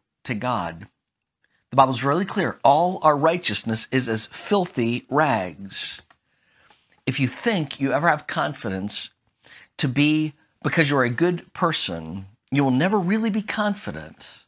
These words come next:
because down deep inside, you know you're not. But it's a great day when you can look to Jesus and say, "Jesus, I can't do it on my own. Jesus,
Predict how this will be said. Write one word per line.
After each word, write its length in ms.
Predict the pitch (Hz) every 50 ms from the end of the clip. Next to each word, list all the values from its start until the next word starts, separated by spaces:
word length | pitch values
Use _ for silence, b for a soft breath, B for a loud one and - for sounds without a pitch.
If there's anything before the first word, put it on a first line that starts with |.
| _ _ _ _ _ _ _ _ _ _ _ _ _ -
because 300 | 139 - - 147 127 -
down 240 | - 147 151 156
deep 220 | 156 180 185 180 202
inside, 480 | 185 165 - - 117 107 110 107 107 - B B B B B -
you 180 | 135 127 120
know 600 | 117 131 151 165 156 127 113 107 107 110 110 - _ _ _ _ _ _ -
you're 220 | 127 127 123 120
not. 280 | 120 117 101 92 - - - - -
But 80 | 127 123
it's 120 | 113 120
a 40 | 107
great 280 | 92 120 139 147 135
day 140 | - 117 107
when 180 | 101 101 104 101
you 120 | 101 101
can 220 | - - - 110 113
look 160 | 127 131 -
to 80 | -
Jesus 420 | 123 113 110 107 101 98 98 - -
and 180 | 104 95 90
say, 160 | - 107 104 95
"Jesus, 360 | 85 - 113 113 123 113 107
I 120 | 104 104
can't 240 | 107 - 120 104 -
do 80 | 110 104
it 80 | 101
on 120 | 104 104 98
my 160 | 87 101 92
own. 280 | 82 85 82 73 92 87 85 _ _ _ _ _ _ _ _ _ _ _ _ _ _ _ _ _ _ _ _ _ _ _ _ _ - b b b b b b b b b b b b -
Jesus, 500 | - 110 110 117 131 120 - - -